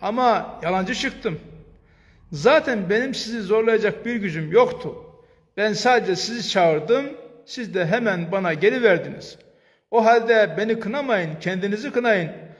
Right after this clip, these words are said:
Artık ben sizi kurtaramam, siz de beni kurtaramazsınız. Şüphesiz ben daha önce sizin beni Allah'a ortak koşmanızı kabul etmemiştim. Şüphesiz zalimlere elem dolu bir azap vardır.'" buyuruyor Yüce Mevla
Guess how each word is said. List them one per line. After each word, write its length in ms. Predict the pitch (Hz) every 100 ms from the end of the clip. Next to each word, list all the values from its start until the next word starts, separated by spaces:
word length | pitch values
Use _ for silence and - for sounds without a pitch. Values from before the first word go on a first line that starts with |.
| _ _
Artık 360 | - 220 226 214
ben 140 | 269
sizi 260 | 262 - 277
kurtaramam, 920 | 277 254 285 294 294 233 160 - - - - _
siz 320 | - 262 214
de 120 | 190
beni 220 | 208 214
kurtaramazsınız. 1000 | 202 180 208 226 208 170 160 156 131 - - _ _ _ _
Şüphesiz 580 | - 202 220 202 190 165
ben 380 | 233 262 277 - - - 180
daha 320 | 180 196 247
önce 220 | 196 175 170
sizin 440 | - 196 214 180
beni 180 | 180 175
Allah'a 560 | 180 180 180 180 185
ortak 460 | 180 165 233 226 -
koşmanızı 840 | 170 - 175 170 170 156 226 247 -
kabul 220 | 175 175
etmemiştim. 640 | 180 175 165 156 - 160 - _ _ _ _ -
Şüphesiz 600 | 247 214 202 269 269 170
zalimlere 520 | 190 196 190 190 190
elem 360 | 185 208 233
dolu 220 | 190 180 175
bir 140 | 175
azap 320 | 160 226 226
vardır.'" 360 | 220 180 160 147 - - - _ _ _ _ _ _ _ _
buyuruyor 460 | 165 202 208 202 220
Yüce 200 | 196 196
Mevla 720 | 185 175 180 208 226 240 -